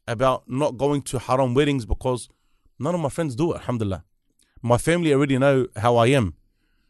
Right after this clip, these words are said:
Um, I go to that many halal weddings where I enjoy myself in halal celebrations,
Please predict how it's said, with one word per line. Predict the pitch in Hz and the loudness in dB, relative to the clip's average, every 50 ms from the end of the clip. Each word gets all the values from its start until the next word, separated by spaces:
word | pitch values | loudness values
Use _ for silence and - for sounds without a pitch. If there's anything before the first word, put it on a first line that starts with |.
| _ _ _ _ _ - | _ _ _ _ _ -4
Um, | 110 113 110 110 107 104 107 - | -2 0 2 2 2 0 0 0
I | - 127 | -2 -2
go | 117 147 170 | 0 0 -2
to | - - - - 147 139 131 120 | -2 -4 -4 -2 -2 0 0 2
that | 135 156 135 147 | 2 2 0 0
many | 151 147 139 | -2 -4 -4
halal | 123 - 127 131 139 151 147 | -4 -2 0 0 0 2 2
weddings | 135 135 131 127 147 156 135 - | 2 2 2 2 0 -2 -4 -4
where | 113 117 120 117 - | -4 -2 -2 -2 0
I | - 123 120 | 0 0 0
enjoy | 117 113 110 101 110 139 147 | 0 -2 -4 -2 -2 -2 0
myself | 139 139 127 - 143 131 117 | 0 -2 -4 -4 -4 -6 -6
in | 117 104 | -6 -6
halal | - 120 123 139 139 - | -2 0 0 0 0 0
celebrations, | 143 131 127 123 127 131 131 - 123 123 127 - | 0 -2 0 0 0 -2 -2 -2 -4 -6 -6 -6